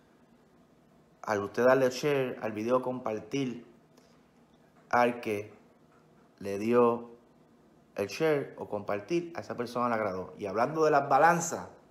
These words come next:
si la balanza mía, la balanza mía, la persona de, déjame ver qué nombre, ¿no? La balanza de, déjame pensar un nombre extraño.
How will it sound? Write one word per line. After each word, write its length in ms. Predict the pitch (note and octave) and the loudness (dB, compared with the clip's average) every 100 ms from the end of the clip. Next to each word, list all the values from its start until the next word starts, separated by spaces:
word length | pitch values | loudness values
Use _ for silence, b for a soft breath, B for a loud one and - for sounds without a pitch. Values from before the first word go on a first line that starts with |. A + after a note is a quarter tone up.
| _ B B B | _ B B B
si 380 | B - - - - | B -14 -12 -12 -2
la 100 | A#2+ | 2
balanza 520 | B2+ D#3 F#3 F3 F3+ | 6 6 6 6 6
mía, 540 | F#3+ F#3 D#3 C#3+ - - _ _ _ _ _ - | 6 2 2 0 -6 -18 _ _ _ _ _ -10
la 80 | A#2+ | -6
balanza 240 | A#2+ B2+ | -4 -2
mía, 100 | C#3 | 0
la 120 | C3 A#2+ | 0 0
persona 360 | A2 C#3+ D#3 | 0 2 4
de, 960 | D#3+ D3+ C#3 C3 B2 A#2 A2 G#2 G2 B B B B B _ _ | 8 8 8 4 2 2 2 0 -4 B B B B B _ _
déjame 240 | - B2 | -4 -2
ver 280 | B2 B2 A#2 | 2 2 2
qué 140 | B2 | -2
nombre, 340 | A#2 A#2+ A#2 A2 | -2 -2 -4 -6
¿no? 300 | A2+ A2+ - - | -8 -10 -18 -18
La 100 | - | -12
balanza 540 | F#2 F2 G2+ A2+ A#2 A#2 | -10 -8 -10 -8 -2 0
de, 280 | A2 G#2+ G#2 | 2 2 -2
déjame 240 | G#2+ A2+ | -4 -6
pensar 280 | A2+ G#2+ A2+ | -8 -6 -6
un 160 | A2 G#2+ | -6 -6
nombre 300 | A2+ A2 A2 | -6 -4 -4
extraño. 340 | - A#2 A#2 | -4 -4 2